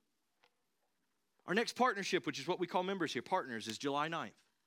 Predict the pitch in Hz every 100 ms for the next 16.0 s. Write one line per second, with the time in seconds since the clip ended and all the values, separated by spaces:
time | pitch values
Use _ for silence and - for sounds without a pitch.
0 | _ _ _ _ _ _ _ _ _ -
1 | 151 175 220 214 147 147 170 165 156 190
2 | 220 240 226 - 185 208 220 - 160 165
3 | 208 - 127 127 131 175 - 170 135 139
4 | 143 156 151 143 143 147 156 131 104 85
5 | _ _ _ _ _ _ _ _ _ _
6 | _ _ _ - 131 156 165 208 208 160
7 | 160 135 123 - 143 175 170 - 156 117
8 | 101 120 143 190 240 - 277 294 208 156
9 | 113 113 202 226 170 165 160 117 175 254
10 | 165 151 135 147 135 123 139 - - 156
11 | 160 208 294 - 139 101 - _ _ _
12 | _ _ _ _ _ _ _ _ _ _
13 | _ _ _ _ - 185 214 247 220 165
14 | - 254 277 233 196 214 175 - 233 240
15 | 190 156 240 247 202 202 208 220 190 170